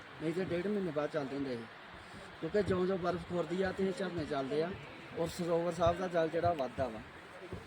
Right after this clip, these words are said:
ਔਰ ਐਰਕਾ ਜਿਹੜਾ ਵਾ, ਐਰਕਾ ਯਾਤਰਾ ਤੋਂ ਪਹਿਲਾਂ ਹੀ ਜਿਹੜਾ ਸਰੋਵਰ ਸਾਹਿਬ ਦਾ ਜਲ ਜਿਹੜਾ, ਉਹ ਵੱਧ ਰਿਹਾ ਵਾ ਔਰ ਕਾਫੀ ਜ਼ਿਆਦਾ ਜਲ ਜਿਹੜਾ ਵਾ, ਐਂ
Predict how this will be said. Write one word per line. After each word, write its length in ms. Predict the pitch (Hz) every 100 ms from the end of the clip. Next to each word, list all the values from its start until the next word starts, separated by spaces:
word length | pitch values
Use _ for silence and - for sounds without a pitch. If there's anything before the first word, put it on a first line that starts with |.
| 151 156
ਔਰ 220 | 170 180 -
ਐਰਕਾ 320 | 170 170 180
ਜਿਹੜਾ 200 | 185 185
ਵਾ, 140 | 190 190
ਐਰਕਾ 460 | 180 165 180 185 - - 160 151 - - -
ਯਾਤਰਾ 320 | 165 151 180
ਤੋਂ 100 | 180 180
ਪਹਿਲਾਂ 240 | 160 180 202
ਹੀ 100 | 180
ਜਿਹੜਾ 200 | 175 180
ਸਰੋਵਰ 340 | 175 156 156
ਸਾਹਿਬ 220 | 156 151 160
ਦਾ 80 | 165
ਜਲ 200 | 151 139
ਜਿਹੜਾ, 220 | 156 165
ਉਹ 120 | 160
ਵੱਧ 200 | 135 135
ਰਿਹਾ 200 | 131 113
ਵਾ 120 | 113 - - - - 107 - -
ਔਰ 180 | 170 185 - - - - -
ਕਾਫੀ 400 | 170 202 220 220
ਜ਼ਿਆਦਾ 300 | 185 170 175
ਜਲ 220 | 165 160
ਜਿਹੜਾ 260 | 156 165 170
ਵਾ, 120 | 175
ਐਂ 260 | 170 175